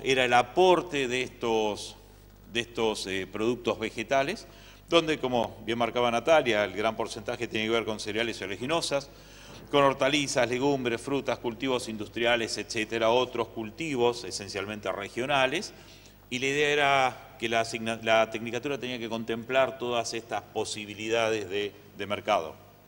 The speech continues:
Del mismo modo, eh, esa, esa agroecología que nos caracteriza dentro de la Argentina y que nos permite tener,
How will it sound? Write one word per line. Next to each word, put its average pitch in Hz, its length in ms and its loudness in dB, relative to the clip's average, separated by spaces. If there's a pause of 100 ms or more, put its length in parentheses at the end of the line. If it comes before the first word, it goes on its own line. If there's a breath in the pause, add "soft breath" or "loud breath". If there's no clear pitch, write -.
(1160 loud breath)
Del 113 160 0
mismo 123 280 0
modo, 131 600 2 (500)
eh, 101 760 -6 (600)
esa, 117 300 -2
esa 117 280 2
agroecología 113 800 0
que 113 120 -4
nos 110 220 -4
caracteriza 110 640 -4
dentro 110 200 -4
de 113 60 0
la 107 60 0
Argentina 113 420 -8
y 139 60 -8
que 123 100 -4
nos 110 140 -4
permite 123 560 -2
tener, 120 400 0